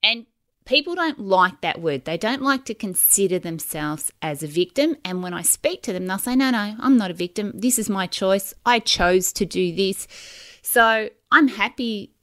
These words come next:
to, to move forward." But we, without a shadow of a doubt,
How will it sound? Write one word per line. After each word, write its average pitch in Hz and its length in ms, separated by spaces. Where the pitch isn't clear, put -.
to, 196 460
to - 180
move 190 260
forward." 233 400
But 233 340
we, 254 560
without 214 480
a 196 60
shadow 214 380
of 254 160
a 262 40
doubt, 180 520